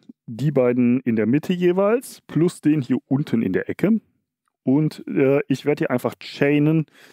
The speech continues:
Das heißt also wirklich überall dazwischen gehen. Es ist, wie gesagt, nicht ideal, weil normalerweise hätte man das eher gewollt, dass die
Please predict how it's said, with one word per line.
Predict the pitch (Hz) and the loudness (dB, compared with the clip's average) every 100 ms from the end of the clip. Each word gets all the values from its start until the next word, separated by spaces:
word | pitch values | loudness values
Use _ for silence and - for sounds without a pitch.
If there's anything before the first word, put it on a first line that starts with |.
| _ _ - | _ _ -6
Das | 127 110 | -4 0
heißt | 123 117 | 0 0
also | 117 113 | 0 0
wirklich | 120 - 117 - - | 0 0 -2 -4 -2
überall | 151 151 - 139 | 0 0 2 0
dazwischen | 131 - 135 123 131 | 0 -2 -4 -2 -2
gehen. | 113 120 123 123 - - _ _ _ _ - | 0 2 2 -2 -10 -20 _ _ _ _ 0
Es | 156 - | 0 0
ist, | 170 156 143 | -4 -2 -4
wie | 147 | -2
gesagt, | 123 131 131 - | 0 2 0 0
nicht | 127 143 - - | 0 0 -2 -8
ideal, | 123 113 107 107 127 143 143 131 - | -2 2 2 2 2 2 2 -2 -8
weil | 135 107 98 104 104 101 98 - - - _ _ _ _ _ - | -14 -6 -2 0 2 0 -2 -6 -18 -20 _ _ _ _ _ -10
normalerweise | 110 107 113 123 123 117 113 110 107 | -4 0 2 2 2 2 2 0 0
hätte | 110 113 117 | 0 -2 0
man | 107 110 | 0 0
das | 107 107 - | 0 -2 -2
eher | 117 120 | 0 2
gewollt, | 113 101 107 110 107 _ | 0 0 0 0 -2 _
dass | 113 - | -4 -4
die | - | -4